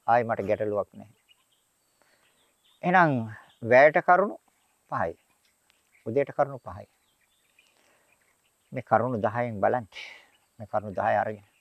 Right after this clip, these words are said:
උදේට කරුණු පහක් සම්බන්ධ කරලා බලන්න. වැයට කරුණු ස-, පහක් සම්බන්ධ කරලා බලන්න. තියෙන ලක්ෂණ තුන දකින්න. අනිත්‍ය ලක්ෂණය,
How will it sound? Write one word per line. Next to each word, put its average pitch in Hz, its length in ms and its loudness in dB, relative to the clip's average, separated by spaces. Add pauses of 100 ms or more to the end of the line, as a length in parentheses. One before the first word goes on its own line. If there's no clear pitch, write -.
(680)
උදේට 113 300 -2
කරුණු 107 300 -6
පහක් 110 300 -4 (540)
සම්බන්ධ 117 360 -4
කරලා 123 240 -2
බලන්න. 156 280 0 (560)
වැයට 113 240 -2
කරුණු 117 260 0
ස-, - 240 -14
පහක් 107 300 -4
සම්බන්ධ 113 420 -10
කරලා 95 220 -14
බලන්න. 104 220 -20 (1000)
තියෙන 135 180 6
ලක්ෂණ 143 440 2
තුන 156 180 -4
දකින්න. 175 360 -4 (1160)
අනිත්‍ය 117 300 -2
ලක්ෂණය, 170 420 0